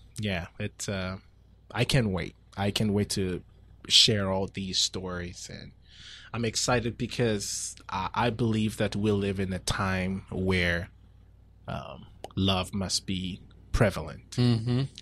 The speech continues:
Speaker 1: And hearing other people's stories, being in the shoes of others and what they've been through must bring out that empathy in us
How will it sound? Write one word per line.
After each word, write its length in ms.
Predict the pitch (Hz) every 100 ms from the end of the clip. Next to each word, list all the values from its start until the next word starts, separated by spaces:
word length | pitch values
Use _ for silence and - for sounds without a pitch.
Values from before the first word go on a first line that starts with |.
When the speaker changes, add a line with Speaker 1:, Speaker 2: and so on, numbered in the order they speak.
| -
Speaker 1:
And 500 | 95 90 92 95 95
hearing 440 | - 139 123 120
other 200 | 110 107
people's 440 | - 104 - 95 -
stories, 800 | - 95 92 95 113 - - - - - - - - - 107
being 220 | 135 131
in 80 | 117
the 80 | 107
shoes 440 | - - 117 107
of 120 | 98 -
others 520 | 101 95 104 - -
and 160 | 110 107
what 160 | 107 104
they've 180 | 101
been 180 | - 98
through 340 | - - 90 - - - - - - - -
must 300 | 98 95 -
bring 220 | - 107 107
out 140 | 101
that 160 | 98 -
empathy 540 | 104 101 - 107 - 95
in 120 | 87
us 560 | 82 82 - - -